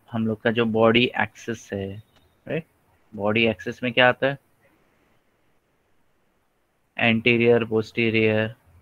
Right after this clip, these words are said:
राइट, डॉर्सल, वेंट्रल, इसके जीन्स पहले से ही प्रेजेंट रहते एग में, ठीक है। So basically these are ma-, uh, affected by maternal genes, ठीक है। ओके,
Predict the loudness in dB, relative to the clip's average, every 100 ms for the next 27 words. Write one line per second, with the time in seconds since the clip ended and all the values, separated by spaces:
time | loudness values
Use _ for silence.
0 | -6 -2 0 0 0 0 0 0 0 0
1 | -2 -2 -4 -2 -2 -6 -14 _ _ _
2 | _ -12 -2 -2 2 0 0 -2 -12 0
3 | 2 4 2 0 0 0 0 0 -2 -2
4 | -2 -2 -4 -4 -4 -2 -2 -6 -10 _
5 | _ _ _ _ _ _ _ _ _ -10
6 | -10 -14 _ _ _ -4 0 0 -2 0
7 | 0 0 -2 0 0 -2 -8 -6 0 2
8 | 2 0 0 0 -4 -4 0 0 0 -2
9 | -4 -4 0 0 0 -4 -8 _ -20 -20
10 | -20 -20 -20 -20 _ _ _ -20 -18 -20
11 | _ _ _ _ _ _ _ _ _ _
12 | _ -12 -10